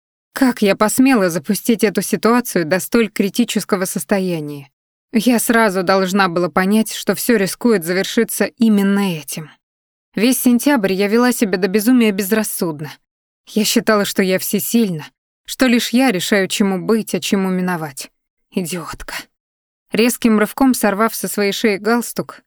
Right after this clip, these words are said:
я отбросила его на закрытую бельевую корзину. Пусть Байрон Крайтон богат, пусть он силён, пусть он отец рождённого мной ребёнка, но клянусь,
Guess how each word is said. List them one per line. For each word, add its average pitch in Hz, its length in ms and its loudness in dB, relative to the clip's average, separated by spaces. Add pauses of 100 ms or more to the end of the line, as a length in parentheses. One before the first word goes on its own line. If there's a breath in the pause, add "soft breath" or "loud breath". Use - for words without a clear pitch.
(100)
я 240 220 2
отбросила 202 520 0
его 196 260 0
на 202 140 2
закрытую 202 520 0
бельевую 190 440 -4
корзину. 156 580 -6 (560)
Пусть 254 340 0
Байрон 202 480 2
Крайтон 196 540 -2
богат, 185 540 -6 (280)
пусть 262 280 0
он 214 120 4
силён, 170 480 -2 (400)
пусть 214 280 -2
он 190 100 0
отец 196 380 -2
рождённого 190 680 0
мной 190 240 0
ребёнка, 170 540 -6 (520)
но 190 160 0
клянусь, 175 600 -6